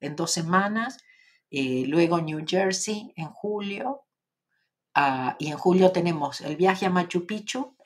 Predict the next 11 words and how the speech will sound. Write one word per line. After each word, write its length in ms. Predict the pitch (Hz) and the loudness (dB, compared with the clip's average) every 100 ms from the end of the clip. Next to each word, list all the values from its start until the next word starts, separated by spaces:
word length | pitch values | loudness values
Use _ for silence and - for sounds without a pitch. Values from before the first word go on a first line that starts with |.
| - | -12
les 160 | 143 | -6
voy 80 | 175 | -4
a 60 | 175 | -4
poner 280 | 165 175 165 | -6 -6 -6
acá, 320 | - - - - _ - _ _ _ _ _ _ - | -4 -4 -6 -12 _ -20 _ _ _ _ _ _ -10
por 120 | 156 | -8
si 120 | 175 | -6
lo 100 | 151 | -6
están 220 | 143 170 | -4 -2
todavía 380 | 170 160 165 160 | 0 0 0 -2
pensando, 840 | 170 165 - 202 180 170 180 185 | -2 -2 0 0 -2 -4 -6 -8